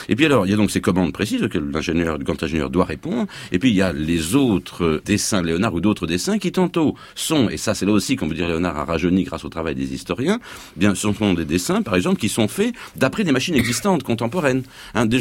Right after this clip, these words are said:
des, des dessins qu'on attribuait avant au génie de Léonard, on se rend compte maintenant que, en fait, c'était des machines qui existaient, par exemple, pour tondre la laine, pour fabriquer les fameux tissus du nord de Milan. Eh bien, euh, ce qu'on croyait invention de Léonard était en fait, euh, version rhétorique persuasive d'une machine et,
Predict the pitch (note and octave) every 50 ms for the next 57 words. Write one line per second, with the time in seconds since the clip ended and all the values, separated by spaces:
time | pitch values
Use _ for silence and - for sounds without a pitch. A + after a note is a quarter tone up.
0 | A#2 - - G2+ G#2+ G#2 F2+ G2 B2 C#3 C#3+ - D3 B2+ - A2 B2 C3+ C3 -
1 | C3 A#2+ G2+ A2 C3 B2 G#2 G2 C3 B2 G2 F#2+ - B2+ B2 B2 A#2+ G#2 F#2 F2
2 | D#2+ G#2+ - - C3 A2+ A#2 B2+ A2 B2+ A2+ F#2+ F#2+ F2+ F2+ F2+ - F3 G#3+ A#3+
3 | - - - - - - - C#3 D3 F#2+ F#2+ F2+ - - F3+ - G2+ - G2+ F2
4 | D#2 D#2 - - D#3+ B2 - G2 E2 B1+ C#2 C2+ - - - F2+ G#2 - E2+ E2
5 | E2 C#2+ E2 A2+ A2 - D#2+ - - - B2 A2+ F2 E2 E2+ D#2 E2 F2+ G#2 G#2
6 | F2+ D#2+ C2 - - - - - E2 D#2+ F#2 E2 F2 F#2 - - F2+ D2+ - -
7 | A2 G2+ F#2+ F2+ - E2+ D2 - - G#2+ F#2 D2+ D2 E2 E2+ E2+ D2 D#2 D2 D2
8 | D2 F#2+ D#3 A3 A#3 - - - - D#2 D#2 G2 G#2 E2+ A#1 C2 D2 D2 C#2 -
9 | - G2 F2 - G2 G2 F#2+ G2+ G#2 F2 D#2+ - G2 F2+ E2+ F2+ - - D#2 D2
10 | D2+ F#2+ A#2+ G2+ F2 - - D2+ E2+ - C3+ C3+ - - - - - - D#2+ E2
11 | D2+ D2+ - D2+ F2 A2 A2 - - - - B2 G#2+ E2+ G#2 A#2+ - - A2 G#2
12 | F#2+ A#2 G2+ - - - - - A#2+ A2+ - - F2 E2+ D#2+ F2+ A#2+ C#3+ D3 G2+
13 | - E2 D#2+ D#2 - - - C#3 C#3 B2+ F#2+ - - D#2 D2+